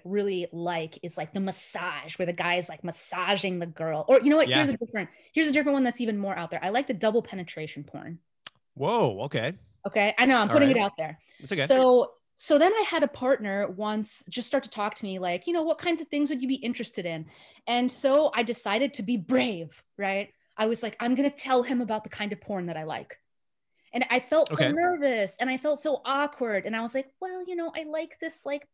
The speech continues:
Speaker 1: this porn where it's, like, double penetration, you know, I don't know." <laughs> I was, like, so nervous talking about it.
Speaker 2: <laughs>
Speaker 1: And,
Speaker 2: Huh.
Speaker 1: and he was really cool about it. He was like, "Okay, cool. So is that actually something you would want? Like,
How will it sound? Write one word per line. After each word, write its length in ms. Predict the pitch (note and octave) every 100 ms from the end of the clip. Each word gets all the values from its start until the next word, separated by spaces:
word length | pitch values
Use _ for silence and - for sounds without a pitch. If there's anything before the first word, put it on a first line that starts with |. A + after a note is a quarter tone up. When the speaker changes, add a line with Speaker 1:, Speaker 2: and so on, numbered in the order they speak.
| _ _
Speaker 1:
this 140 | D#4 D4+
porn 360 | - C4+ C4+ C#4
where 100 | C#4
it's, 120 | C#4
like, 260 | C4+ C4 _
double 220 | B3+ C4+
penetration, 760 | C4 C#4 C#4+ - D3 - - -
you 100 | -
know, 120 | -
I 160 | - -
don't 180 | F#3 -
know." 60 | - - G#4+ G#4 -
<laughs> 280 | D3+ D3 -
I 20 |
was, 80 | D#4
like, 100 | F#4
so 280 | - F#4+ G4
nervous 360 | G4 G4+ D#4+ D#4
talking 340 | E4 D#4+ E4
about 240 | D4+ A3 F3
it. 140 | E3+ - -
Speaker 2:
<laughs> 360 | - - - -
Speaker 1:
And, 360 | A#3+ C4+ C#4+ C#4+
Speaker 2:
Huh. 160 | A#2+ A2 - - _
Speaker 1:
and 100 | C#4
he 100 | D4+
was 140 | F#4 E4
really 280 | F#4+ G#4 G#4+
cool 160 | A4 B4+
about 160 | F4 G3+
it. 100 | F#3+
He 60 |
was 80 | B3+
like, 140 | C4+
"Okay, 280 | C4+ F#4+ F#4+ F#4
cool. 340 | G#4+ F#4 -
So 180 | - A3+
is 140 | B3
that 140 | G#3+ A#3+
actually 320 | G#3 - B3+
something 320 | - A3+ A3
you 80 | G#3
would 180 | F#3 D#3
want? 400 | D3+ D3+ E4 -
Like, 340 | G#3 F#3 F3